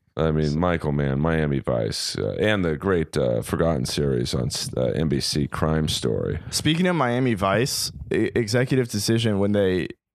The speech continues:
Speaker 2: when they're on the, in the black nasa plane that's meant to, like, go to the space shuttle and they connect to the hijacked plane, they have to, like, come up under it, you know?
Speaker 1: Right.
Speaker 2: That's like in the Miami Vice movie <laughs> with Colin Farrell, where they're, uh,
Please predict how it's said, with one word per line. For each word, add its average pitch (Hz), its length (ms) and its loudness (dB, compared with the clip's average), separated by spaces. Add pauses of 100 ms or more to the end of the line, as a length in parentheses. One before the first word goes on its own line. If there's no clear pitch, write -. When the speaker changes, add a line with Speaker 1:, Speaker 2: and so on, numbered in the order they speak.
(200)
Speaker 2:
when 117 180 2
they're 104 200 2
on 107 180 2
the, 98 360 2
in 113 80 2
the 110 100 2
black 107 360 2
nasa 117 440 2
plane 143 460 2
that's 113 180 2
meant 117 200 0
to, 120 120 2
like, 101 280 2
go 113 120 4
to 107 60 2
the 104 100 2
space 104 300 0
shuttle 135 480 2 (360)
and 117 100 2
they 110 100 2
connect 110 460 0
to 117 80 0
the 101 120 2
hijacked 101 520 2
plane, 104 420 2 (640)
they 120 120 2
have 123 120 0
to, - 80 -2
like, 110 160 2
come 117 240 2
up 110 200 2
under 117 360 2
it, 156 140 -2
you 175 80 -2
know? 175 180 2
Speaker 1:
Right. 175 100 -4 (300)
Speaker 2:
That's 117 200 -2
like 131 180 2
in 131 100 2
the 123 80 2
Miami 117 340 2
Vice 110 280 2
movie 110 460 2 (320)
<laughs> - 340 -16
with 127 140 0
Colin 175 460 2
Farrell, 139 420 2
where 147 160 2
they're, 131 300 2
uh, 120 300 4